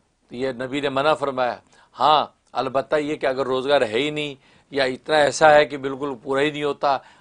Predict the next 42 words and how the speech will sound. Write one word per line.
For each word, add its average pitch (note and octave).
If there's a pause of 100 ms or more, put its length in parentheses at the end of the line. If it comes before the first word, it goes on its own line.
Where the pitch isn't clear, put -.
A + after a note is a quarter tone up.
(120)
अब F3
आपको D3
कोई C3+
बेहतर C#3
रोज़गार C3+
नज़र B2
आ A#2
गया, C3 (420)
तो C3 (100)
फिर G3
आपको D3
हदीस C3
में D3+
फरमाया C#3
कि C3+
अब D#3+
उस D3+
रोज़गार C#3
के C#3
लिए C3+
जाने C3
की A#2+
इजाज़त। A2+ (1200)
या C#3+
वतन C3+
से D3
दूर, C3+ (300)
अपने C#3+
शहर D3
से C#3
दूर C#3+
को D3+
रोज़गार C#3
आपको B2+
मिल B2
रहा D3
है, C3+
यहाँ A#2+
रोज़गार C3+
ही C3+
नहीं B2
है, A2+